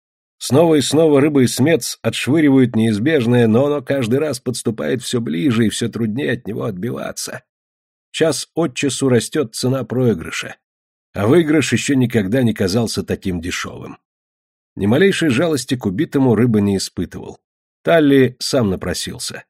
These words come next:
И вообще чудо, что он так долго протянул. Совсем другое дело Тимми Локон. Из них четверых он точно не заслуживал такого ужасного конца.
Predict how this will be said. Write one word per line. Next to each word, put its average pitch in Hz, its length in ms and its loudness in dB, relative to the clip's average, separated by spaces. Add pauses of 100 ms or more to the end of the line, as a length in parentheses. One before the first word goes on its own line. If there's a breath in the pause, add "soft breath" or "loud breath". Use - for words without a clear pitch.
(460)
И 95 80 -6
вообще 107 360 0
чудо, 151 300 0
что 113 200 0
он 113 140 2
так 107 220 0
долго 95 300 0
протянул. 85 560 -6 (540)
Совсем - 440 -6
другое 131 400 4
дело 123 360 4
Тимми 110 260 2
Локон. 101 500 0 (580)
Из 104 160 -4
них 190 180 6
четверых 151 500 4
он 127 200 4
точно 160 340 0
не 139 120 2
заслуживал 123 600 2
такого 110 400 -4
ужасного 92 540 -4
конца. - 500 -12